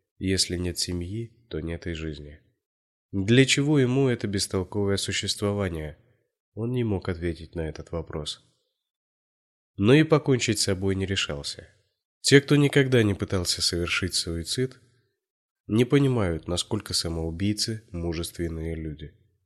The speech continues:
Марат лежал до самого утра, смотрел на темное небо и думал, как лучше оборвать собственную жизнь. С первыми лучами нового дня он уже точно знал, что не останется в этом мире.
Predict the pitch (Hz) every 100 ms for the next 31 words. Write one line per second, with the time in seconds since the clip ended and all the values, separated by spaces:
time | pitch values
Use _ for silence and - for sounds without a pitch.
0 | _ _ _ _ _ _ _ _ - 110
1 | 156 156 135 123 135 117 107 117 110 101
2 | 95 95 104 123 131 - - 92 87 113
3 | 107 95 - 82 80 80 82 101 113 110
4 | 110 _ _ _ _ - 117 160 151 135
5 | 127 113 123 143 - 127 113 107 95 92
6 | 90 - 82 - 85 82 80 78 78 76
7 | _ _ _ _ _ _ _ - - -
8 | 131 123 117 110 104 101 - 92 78 76
9 | 76 76 78 76 87 92 95 _ _ _
10 | _ - 139 143 120 120 139 - 123 110
11 | 101 92 76 - 78 78 73 - 92 92
12 | - 78 78 80 76 76 76 73